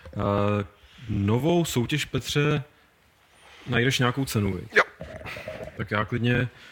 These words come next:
Speaker 1: eh, nejdřív, eh, řeknu soutěžní otázku. Abyste mohli vyhrát tu cenu, kterou Petr teprve donese, tak musíte správně vyjmenovat alespoň tři hratelné postavy ve hře Lukáš Codr's Civili-, Civilization.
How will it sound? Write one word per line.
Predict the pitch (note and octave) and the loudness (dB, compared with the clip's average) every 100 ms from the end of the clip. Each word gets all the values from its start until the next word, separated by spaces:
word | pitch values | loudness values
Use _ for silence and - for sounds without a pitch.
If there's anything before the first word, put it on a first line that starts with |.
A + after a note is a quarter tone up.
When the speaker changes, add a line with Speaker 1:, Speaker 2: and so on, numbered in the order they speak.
| - - - A2+ G#2 G#2 | -20 -20 -8 -2 0 2
Speaker 1:
eh, | |
nejdřív, | A#2 G#2+ B2 A#2+ - A#2 A2 | 2 0 -2 -6 -4 0 0
eh, | |
řeknu | A2 C3 B2 | 0 0 0
soutěžní | - A2 A#2+ C3 | 0 -2 0 0
otázku. | - A2 G#2+ - | 2 0 -2 -4
Abyste | A#2+ B2 | -4 0
mohli | C#3 C3+ D3+ | 2 4 4
vyhrát | C3+ C#3 | 4 4
tu | C#3 | 0
cenu, | C3+ B2 A#2+ | 0 0 0
kterou | B2 | -2
Petr | B2 A#2 A#2 | -2 -4 -6
teprve | A#2+ A#2+ B2 | -6 -4 -2
donese, | G#2+ G#2 G2 G2 F#2+ - - - - | 0 -2 -2 -6 -8 -10 -18 -20 -10
tak | A2 | -4
musíte | A2+ - B2+ | -2 0 0
správně | C3+ - - C#3 D#3 D3+ C#3+ | 0 0 4 6 6 6 6
vyjmenovat | C#3 C#3 C#3 C#3 - | 6 6 6 6 4
alespoň | C3 - D3+ D3+ | 0 0 2 2
tři | - - G3 | 4 6 8
hratelné | E3+ - D#3+ D#3+ D#3+ | 6 6 4 4 4
postavy | C3+ - C3+ B2+ | 0 2 4 4
ve | B2+ | 6
hře | B2 B2 C3+ - - A#2 | 4 6 4 2 -6 -2
Lukáš | A#2+ D3 C#3+ - | 0 4 2 2
Codr's | - A#2+ B2+ - - | 0 0 0 -4 -8
Civili-, | - B2 A2+ B2 - | -8 -2 0 -2 -4
Civilization. | - A#2 C3 G#2+ F#2+ - | -4 0 0 0 -2 -4